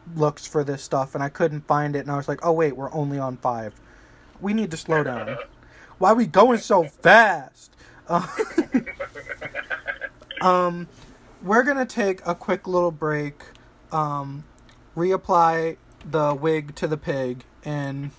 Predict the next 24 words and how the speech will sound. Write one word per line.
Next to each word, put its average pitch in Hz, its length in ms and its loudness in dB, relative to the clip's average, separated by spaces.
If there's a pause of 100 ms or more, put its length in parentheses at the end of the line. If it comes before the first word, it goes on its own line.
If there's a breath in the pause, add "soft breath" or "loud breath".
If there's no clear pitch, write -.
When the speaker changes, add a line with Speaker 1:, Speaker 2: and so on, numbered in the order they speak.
Speaker 1:
<laughs> 240 80 -16
we'll 165 260 -2 (120)
be 247 60 0
right 170 240 -4
back. 139 460 -6 (1300 soft breath)
Welcome 165 520 0
back 160 380 4
to 165 100 -6
the 147 100 -2
Work 147 320 0
the 160 80 -2
World 151 460 2
special 151 600 0
extravagant 139 800 -2
talent 143 480 -2
show 135 460 -2
for 143 340 -2
the 135 140 -4
win. 139 560 -4 (1700)
Dab, 135 260 2
dab, 123 240 -2
dab. 104 360 -4 (520)
Um, 139 560 -2 (200)
Speaker 2:
Applause. 107 540 -12